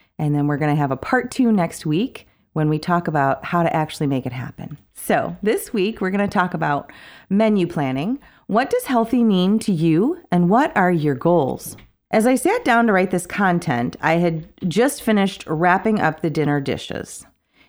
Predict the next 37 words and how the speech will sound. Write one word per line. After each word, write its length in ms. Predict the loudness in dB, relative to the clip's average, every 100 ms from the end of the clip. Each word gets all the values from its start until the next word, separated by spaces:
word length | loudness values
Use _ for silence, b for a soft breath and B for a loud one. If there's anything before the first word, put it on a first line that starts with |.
| b
In 140 | 2
the 100 | 2
two 280 | 2 0 2
hours 480 | 4 4 4 2 2
or 80 | 0
so 280 | 2 2 2
before 360 | 2 2 2
that, 400 | 2 2 2 0 -6 B B 0
my 140 | 2
husband 280 | 2 2 2
and 140 | 4
I 140 | 4 4
had 160 | 2
assembled 500 | 0 2 2 4 4
and 160 | 2 2
cooked 320 | 2 0 -2
three 320 | -6 0 0
separate 460 | 2 0 0 0 0
dinners, 520 | 0 0 -2 -6 -14 _ -4
ate 220 | 0 0
one 640 | 2 4 4 2 0 -2 -6 _ -4
with 200 | -2 0
leftovers, 600 | -2 0 -2 0 -4 -6 b b b
and 160 | -2 2
put 160 | 2
the 80 | 2
rest 380 | 4 4 2 -2
in 160 | 0
the 80 | 0
fridge 460 | 0 0 2 0 -2
for 160 | 0
the 100 | 2
next 340 | 2 0 -4 -8
few 220 | -4 -2
days. 480 | -2 -6 -8 -12 -18 _ _ _ -10
How? 640 | -2 2 2 0 -2 -10 _ -6
Why? 640 | -2 -2 -2 -2 -2 -6